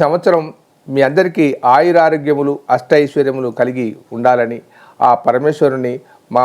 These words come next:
మా తల్లి సరస్వతీ మాతను మనస్ఫూర్తిగా ప్రార్థిస్తున్నానండి. శ్రీ క్రోధినామ సంవత్సరం కర్కాటక రాశి వారికి సంవత్సర ఫలితాలు ఏ విధంగా ఉండబోతున్నాయో చెప్తున్నానండి. ఈ కర్కాటక రాశి అధిపతి వచ్చేసి చంద్రుడు.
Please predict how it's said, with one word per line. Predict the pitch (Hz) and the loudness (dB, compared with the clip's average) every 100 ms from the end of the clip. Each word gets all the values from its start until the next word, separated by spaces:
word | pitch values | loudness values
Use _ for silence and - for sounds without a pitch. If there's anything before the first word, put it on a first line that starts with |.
| 120 | 2
మా | 120 117 123 | 2 2 2
తల్లి | 135 151 131 | 0 0 0
సరస్వతీ | 127 151 143 131 | -2 -2 -4 0
మాతను | 123 123 113 113 | 0 -2 -4 -4
మనస్ఫూర్తిగా | 131 - 127 123 113 107 | -6 -8 -4 -2 0 0
ప్రార్థిస్తున్నానండి. | 101 101 - - 87 82 - - _ _ _ _ _ _ _ _ _ _ _ _ _ | -4 -6 -16 -14 -14 -14 -18 -20 _ _ _ _ _ _ _ _ _ _ _ _ _
శ్రీ | 165 214 - 160 | 2 2 2 4
క్రోధినామ | 208 196 220 208 202 202 190 | 4 4 2 2 2 0 0
సంవత్సరం | 196 196 190 202 - _ _ _ _ _ _ _ _ _ - 156 | 0 0 0 -2 -8 _ _ _ _ _ _ _ _ _ -4 -4
కర్కాటక | 151 214 220 208 208 | 0 0 2 2 2
రాశి | 202 196 190 | 2 2 2
వారికి | 185 185 190 190 | 2 0 -4 0
సంవత్సర | 156 196 202 190 175 | 0 0 0 0 0
ఫలితాలు | 170 175 165 160 - - 147 | 2 2 2 0 -8 -2 2
ఏ | 160 | 4
విధంగా | 165 160 147 143 | 2 2 0 0
ఉండబోతున్నాయో | 147 139 143 135 131 127 120 | 0 0 -4 0 0 0 -4
చెప్తున్నానండి. | - 120 117 110 107 113 - _ _ _ _ _ _ _ _ - | -6 -2 -2 -2 -4 -8 -14 _ _ _ _ _ _ _ _ -2
ఈ | 170 165 | 0 2
కర్కాటక | 160 226 220 220 214 | 0 2 2 2 2
రాశి | 208 202 170 | 2 2 0
అధిపతి | 180 196 185 | 2 0 0
వచ్చేసి | 175 175 170 175 143 - _ _ - | 0 0 0 0 -2 -4 _ _ 0
చంద్రుడు. | 151 170 170 156 | 0 2 0 0